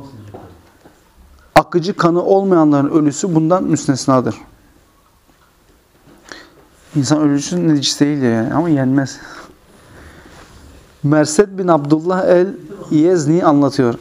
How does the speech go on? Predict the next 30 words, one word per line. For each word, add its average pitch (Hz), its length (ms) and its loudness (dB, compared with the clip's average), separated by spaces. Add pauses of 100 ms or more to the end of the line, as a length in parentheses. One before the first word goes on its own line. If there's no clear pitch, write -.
(200)
İbn-i 190 280 0
Yala 165 640 4 (340)
Ez-Zeba-, 147 680 0
Sebai'nin 165 880 0 (340)
üzerinde 156 540 0
bir 190 180 -4 (180)
kürk 180 300 -2
gördü 127 360 0 (520)
ve 165 160 2
elimle 190 380 -2
dokundum. 139 580 0
Bana, 180 380 2 (460)
"Kürke 170 380 2
niye 185 260 0
elini 165 340 2
değdin?" 147 360 0
dedi. 123 260 0 (240)
Ben 180 240 0
bu 190 120 4
hususta 165 380 2
İbn 156 180 0
Abbas 156 500 0
radıyallahu 151 520 2
anh'a 165 200 0
sordum 135 400 0 (420)
ve 165 180 2
dedim 160 280 0
ki, 190 300 -2 (460)
"Biz 196 460 -2
Mağrib'de 165 800 2